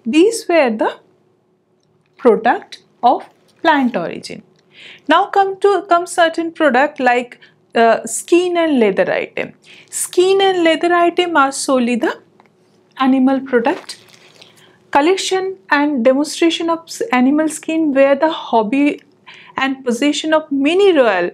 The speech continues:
people. Many, uh, confiscated tiger and deer skin are now displayed in museum as exhibit. Natural History Museum display many taxidermy animals where the skin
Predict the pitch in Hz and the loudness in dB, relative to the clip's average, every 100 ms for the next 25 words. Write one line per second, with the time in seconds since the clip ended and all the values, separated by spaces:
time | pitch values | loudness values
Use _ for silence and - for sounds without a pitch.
0 | - _ - 185 - 104 - - _ _ | -10 _ -4 -4 -2 -6 -8 -16 _ _
1 | _ _ _ - 277 339 427 453 - _ | _ _ _ 0 2 4 4 2 -8 _
2 | _ _ - 269 269 269 254 262 339 330 | _ _ 0 2 2 2 0 2 0 0
3 | - 311 311 311 - _ 294 220 226 220 | 0 0 -2 -4 -14 _ 0 2 0 2
4 | 269 262 240 226 202 226 247 247 - 254 | 4 4 2 0 0 0 0 -2 -2 0
5 | 240 214 214 208 208 214 208 214 - 214 | 2 2 0 2 2 2 0 -6 -2 0
6 | 214 214 208 190 190 190 220 226 - 175 | 0 0 -2 -2 -2 0 0 0 0 -4
7 | 170 160 151 - 151 135 - - _ _ | -4 -6 -6 -6 -6 -6 -10 -12 _ _
8 | _ _ - _ 240 277 302 - 370 381 | _ _ -20 _ 2 2 0 0 2 4
9 | 381 - 349 349 349 330 320 311 311 247 | 2 0 -2 -2 -2 -2 0 0 0 -2
10 | 247 - 240 233 - - _ - 285 320 | -4 -2 2 2 0 -14 _ -4 0 2
11 | 370 453 453 269 254 294 285 277 277 262 | 4 4 4 -2 -2 -4 0 0 2 2
12 | 208 202 240 202 202 180 - _ _ _ | 2 2 4 4 2 -2 -10 _ _ _
13 | 233 254 302 294 311 311 - - 330 381 | 2 4 2 0 -2 -4 -14 -4 -2 0
14 | 392 | -4